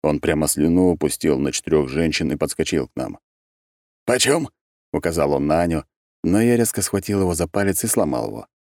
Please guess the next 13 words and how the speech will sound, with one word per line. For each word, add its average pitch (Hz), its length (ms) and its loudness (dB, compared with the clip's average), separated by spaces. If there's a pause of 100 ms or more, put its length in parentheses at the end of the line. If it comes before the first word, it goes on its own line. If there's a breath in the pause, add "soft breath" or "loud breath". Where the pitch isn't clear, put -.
(380)
"Это 78 240 0
моя 95 380 4
женщина, 80 480 2
говна 87 380 2
кусок!" - 440 -4 (880)
Откинув 113 500 2
в - 60 -4
сторону 107 400 2
вопящего 95 560 2
придурка, 92 640 0
мы 95 220 0
прошли 98 360 -2
дальше 95 580 0